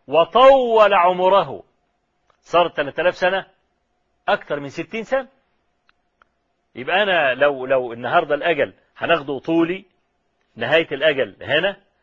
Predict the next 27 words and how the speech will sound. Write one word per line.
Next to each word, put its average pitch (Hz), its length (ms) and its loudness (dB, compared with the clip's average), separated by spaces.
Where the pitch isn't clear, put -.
يبقى 147 220 -4
أنت 185 160 -2
ليك 202 200 0
تصرف 185 380 -2
في 185 80 -6
العرض 160 380 2
بقى. 123 240 -6
ممكن 202 420 2
العرض 175 380 2
تفضل 175 320 2
ماشي، 202 440 2
ماشي، 202 360 -2
ماشي 202 320 -2
لحد 175 340 -4
ما 190 120 -2
يبقى 196 240 -2
أطول 208 260 -4
من 190 140 -6
طول 220 180 -6
بكثير. 170 560 -10
مثلًا 185 460 -2
برضو 196 260 0
حديث 202 420 -4
جابر 196 380 0
في 156 240 -12
سنن 185 340 -6
الترمذي 170 600 -10